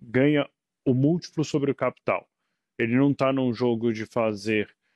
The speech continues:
ah, retorno sobre fundos muito grandes. Isso é, permite ele, se ele investir cinco milhões de dólares e tirar quatro, cinco, seis vezes, pra ele isso acaba sendo super positivo.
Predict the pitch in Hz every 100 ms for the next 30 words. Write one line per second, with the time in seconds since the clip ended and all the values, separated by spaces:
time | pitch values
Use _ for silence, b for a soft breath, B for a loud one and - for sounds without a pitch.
0 | _ _ _ - 107 104 104 101 98 -
1 | 110 107 131 135 117 110 131 120 120 -
2 | 127 117 113 127 120 127 117 101 - -
3 | - 123 117 143 131 123 117 - _ _
4 | _ - - 104 123 135 - 113 120 117
5 | 113 104 - _ - - 123 120 117 -
6 | 117 - 113 117 113 110 110 104 95 101
7 | - - - b b b - 127 - 120
8 | 104 127 120 - 127 113 - 120 104 110
9 | 143 123 - b b b - 139 139 139
10 | - 139 127 135 123 143 139 - 143 143
11 | - 143 131 139 - 110